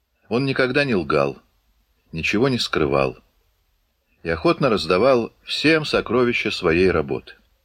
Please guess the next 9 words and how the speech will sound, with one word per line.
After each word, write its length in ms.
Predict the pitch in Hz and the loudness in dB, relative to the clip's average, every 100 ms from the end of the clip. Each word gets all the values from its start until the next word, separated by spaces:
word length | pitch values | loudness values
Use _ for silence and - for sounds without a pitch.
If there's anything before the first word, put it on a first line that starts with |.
| _ _ _ _ _ _ _ _ _ - | _ _ _ _ _ _ _ _ _ -6
Поэтому-то 760 | 95 147 190 165 160 156 147 139 | 0 2 2 2 0 2 4 2
и 320 | - - 120 | 0 0 2
росли 460 | 147 - 98 131 | 2 -2 2 2
записи 680 | 156 139 104 82 - - 78 | 4 2 0 -4 -8 -4 -2
Отто 420 | 90 92 - 85 | 0 0 0 -4
Финша, 640 | 78 117 135 - 90 69 - _ _ _ _ _ | -2 -2 0 0 0 -2 -4 _ _ _ _ _
собирателя 760 | - 95 82 85 120 120 123 110 | -4 -2 0 0 0 -2 0 0
чужих 600 | - 95 82 - 101 - | 0 0 0 2 0 -2
жемчужин. 720 | 80 85 87 - 80 69 - | -6 -6 -4 -4 -6 -6 -14